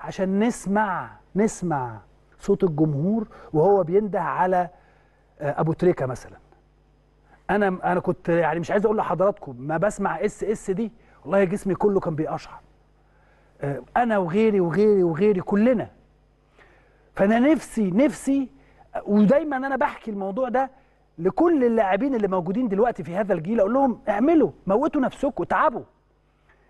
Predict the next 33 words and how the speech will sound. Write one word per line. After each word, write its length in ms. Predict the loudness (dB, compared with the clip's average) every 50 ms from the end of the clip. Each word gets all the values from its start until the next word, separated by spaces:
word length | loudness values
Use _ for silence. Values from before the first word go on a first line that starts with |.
| _ -4
آه، 200 | 0 0 0 2
موت 400 | 2 2 0 2 0 -6 -6 -6
نفسك 300 | -8 -10 -10 -12 -16 -16
في"، 80 | -14
كلهم 340 | -8 -6 -2 0 0 0 0
بيتعبوا 360 | -2 -6 -4 -4 -4 -4 -2
طبعًا، 200 | -2 -2 -2 -2
لكن 320 | -2 -2 -2 0 -2 -4 -4 -4 -16 -12 -4
موتوا 380 | 0 0 2 2 2 0 0 -2
نفسكم 320 | -2 -2 -4 -2 0 2
أكتر 340 | 2 2 0 0 -4 -2 -2
علشان 580 | 0 0 -2 -2 0 2 2 2 2 0 -2 -8 -14 -20 _ _ _ _ -10
الجمهور 540 | -8 -4 -2 -2 -2 0 0 2 2 4 4
اللي 160 | 4 2 0
في 60 | 0
ظهركم 360 | 0 -2 0 0 -2 0 0 0
ده، 240 | 0 0 0 -2 -10 _ _ _ _ _ _ _ _ _ _ _ _ _ _ -10
آه، 260 | -6 -4 -4 -4 -4 -4 -2
ملوش 260 | 0 2 4 4 2
زي. 360 | 2 2 2 2 2 2 0 -4 -14 _ _ _ _ _ _ _ _ _ _ _ _ _ _ _ _ _ -8
جمهور 320 | -6 -4 -2 0 2 2 2
النادي 260 | 4 2 2 2 2
الأهلي 300 | 0 2 2 2 2 2
ده 100 | 2 2
ملوش 240 | 2 2 2 2 0
زي. 280 | 0 2 0 0 0 -2 -8 _ _ _ _ _ _ _ _ _ _ _ _ -4
جمهور 280 | -4 -2 0 0 0 0
النادي 260 | 2 2 0 0 0
الأهلي 320 | 0 0 0 2 2 2 2
ده 240 | 2 2 0 0 -4 -14 _ _ _ _ _ _ _ _ _ -6
لما 340 | -2 -2 -2 0 2 4 4
يقف 380 | 6 6 6 4 2 0 0
وراك 360 | 0 2 2 4 4 2 0